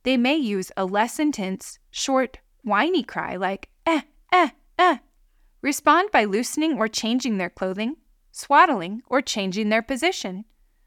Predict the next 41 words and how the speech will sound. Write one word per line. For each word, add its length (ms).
Test 320
these 220
responses 880
to 100
see 240
if 120
they 120
help 240
soothe. 440
If 180
an 140
infant 460
is 180
tired, 520
they 120
may 160
be 160
rubbing 360
their 200
eyes 400
with 140
them 180
closing 540
and 180
opening. 460
They 100
may 160
pull 280
at 100
their 160
ears 400
and 220
yawn. 400
Respond 560
by 140
putting 320
them 140
down 280
for 140
a 80
nap. 320